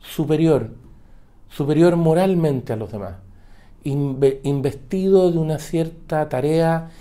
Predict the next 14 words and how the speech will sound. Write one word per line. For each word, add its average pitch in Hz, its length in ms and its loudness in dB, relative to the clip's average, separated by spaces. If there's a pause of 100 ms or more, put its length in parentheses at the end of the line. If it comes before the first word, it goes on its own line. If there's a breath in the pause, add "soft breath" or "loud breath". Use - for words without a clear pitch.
(200 loud breath)
de 131 160 0
guiar 170 460 2
al 185 140 0
resto 160 580 -4 (320 loud breath)
a 139 140 -2
una 156 380 0
suerte 156 600 -2
de 143 120 2
lugar 151 460 2
perfecto 156 560 -4
y 139 40 -2
por 135 120 -2
lo 135 120 0
tanto, 165 580 0